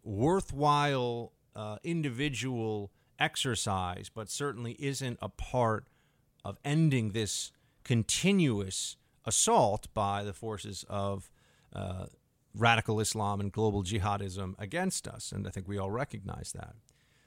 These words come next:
So the Facebook filter after a terrorist attack has become a, a thing that people do,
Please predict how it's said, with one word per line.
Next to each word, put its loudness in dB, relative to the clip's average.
So -10
the -4
Facebook 2
filter 0
after 2
a -2
terrorist 4
attack -2
has -6
become -4
a, -2
a -2
thing 2
that -4
people -2
do, -6